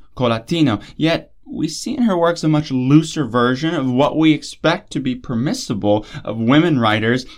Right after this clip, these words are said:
in a patriarchal society, only minorly less so in Venice, I might say, where she has no issue writing about being romantically inclined, not just towards Count Colatino,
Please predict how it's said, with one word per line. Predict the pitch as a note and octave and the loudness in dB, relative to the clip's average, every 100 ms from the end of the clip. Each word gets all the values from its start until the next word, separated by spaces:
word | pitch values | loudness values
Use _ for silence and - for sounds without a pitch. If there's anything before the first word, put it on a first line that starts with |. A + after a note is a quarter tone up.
| - | -2
in | C3 | 0
a | G#2+ E2 - | 0 -4 -4
patriarchal | D#3+ D#3+ D#3 C3 B2 B2 B2+ | -2 -2 0 0 0 0 -6
society, | - G#2 - G#2 G#2 G#2+ A#2+ E3 - - - | -6 -10 -4 -2 -2 -2 0 -2 -4 -12 -2
only | D#3+ D#3+ D#3+ | 6 6 8
minorly | D3 C3+ C#3 D3 D#3 C#3+ B2 | 4 4 2 4 4 2 0
less | A2+ G2+ - | -2 -4 -4
so | G2+ F2+ | -4 -2
in | F#2+ | -2
Venice, | F2+ F2+ - G2 | -2 -4 -6 -8
I | E2+ | -6
might | D#2 G1+ | -8 -10
say, | - D#2 D2 G#2+ - - - - - | -12 -12 -10 -12 -14 -20 -20 -20 -12
where | - F3 - - - - - | -2 0 0 -6 -20 -20 -16
she | - B3 E4 | -6 -4 -2
has | D#4 B3+ | -4 -2
no | F3+ C#3+ | 0 0
issue | G3 - B2 G2+ - - | -2 0 0 -2 -6 -2
writing | C3 C#3 D3 | 0 2 0
about | C3 B2+ A#2 | 0 0 0
being | B2+ A#2+ | 0 0
romantically | A#2 A#2+ C3+ C3+ B2+ A#2+ | 2 2 0 -2 -2 -2
inclined, | A2+ A2 B2+ B2 A#2 A#2 - - - | -2 -2 0 0 0 0 -4 -6 0
not | B2+ E3 | 2 2
just | D3 D#3+ - | -2 -4 -2
towards | C#3+ C#3 | -4 -2
Count | D3 - | -4 -4
Colatino, | C3+ A#2+ A#2 F#3 G#3 C#3+ | -2 -4 -2 -4 -2 -2